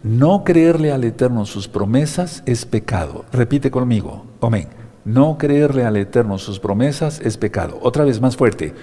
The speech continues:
No creerle al Eterno sus promesas es pecado. Y ya te puse un ejemplo de un castigo a un Cohen por no haber creído las palabras que el ángel estaba hablando de parte de Yahweh. Entonces, si el Eterno nos ha dicho, "No temáis, no temáis, no temáis",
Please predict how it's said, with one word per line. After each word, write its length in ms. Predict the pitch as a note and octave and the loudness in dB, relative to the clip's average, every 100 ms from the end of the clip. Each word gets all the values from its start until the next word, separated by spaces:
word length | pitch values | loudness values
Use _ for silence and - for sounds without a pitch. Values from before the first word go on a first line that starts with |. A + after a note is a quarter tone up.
| - - | -20 -10
No 300 | G#2+ C3 D#3 | 0 2 2
creerle 440 | D3+ D3 D3 B2+ G#2+ | 2 4 4 4 2
al 100 | G2+ | 2
Eterno 300 | F#2+ A#2 G#2+ | 0 0 -2
sus 200 | A2 F#2+ | -6 -6
promesas 580 | G2 G#2+ C#3+ C#3 B2+ - | -2 0 0 -2 -4 -4
es 140 | G#2 | -4
pecado. 360 | G2+ F2 D2+ F2 | -4 -6 -6 0
Y 60 | |
ya 120 | A2+ | 0
te 100 | A2+ | 0
puse 240 | A2+ B2+ C#3 | -2 -4 -2
un 80 | C3+ | -2
ejemplo 500 | B2 D#3+ D3 E3 E3 - - - - | -2 -2 -2 -4 -4 -14 -20 -20 -2
de 120 | A#2 | 0
un 140 | B2+ | 2
castigo 680 | A#2+ A2 - C3 C#3 D#3+ G3 | 0 -2 0 2 2 0 -4
a 100 | - G#2+ | -4 -2
un 160 | B2 | -2
Cohen 580 | A#2 B2 C3 E3 G#3 A3 - - - - _ _ _ _ _ _ | 0 2 4 2 -2 -4 -8 -20 -20 -20 _ _ _ _ _ _
por 200 | A2+ A2 | 0 2
no 260 | A#2+ C3 | 2 4
haber 260 | A#2 A#2+ A#2 | 4 2 0
creído 480 | A#2 G#2+ A#2+ C#3+ F3+ | 2 2 2 0 -2
las 200 | A#2+ - | -4 -2
palabras 440 | G2 A2 A#2+ C3+ | 0 0 0 -2
que 100 | - | -4
el 200 | G2 G2+ - - | -4 -4 -8 0
ángel 480 | C3+ D#3+ D3+ F#3 | 2 2 0 -4
estaba 300 | B2+ A2+ A2 | -2 0 0
hablando 520 | A2 A#2+ D#3+ C3+ D3 F#3 | 2 2 0 0 -4 -4
de 140 | G2+ | -2
parte 260 | - G2+ G2+ | 0 0 -2
de 140 | F2 | -4
Yahweh. 340 | D2 - - - _ _ _ _ _ _ - - - - | -8 -14 -18 -20 _ _ _ _ _ _ -20 -20 -20 -20
Entonces, 240 | - A2+ | -8 -2
si 80 | A#2+ | 2
el 80 | B2 | 4
Eterno 240 | B2 D3 | 4 2
nos 140 | D3+ D3 | 0 0
ha 80 | C#3+ | 2
dicho, 320 | D3 C#3 A#2+ | 2 0 -2
"No 120 | A2+ | -2
temáis, 380 | B2+ A2+ A#2 A#2 | 0 0 0 0
no 120 | A2 | -2
temáis, 340 | A2+ G#2 G#2+ G#2 | -2 0 0 -2
no 100 | G2 | -4
temáis", 560 | A2 A2 D#3+ G3+ - | -4 -2 0 -2 -6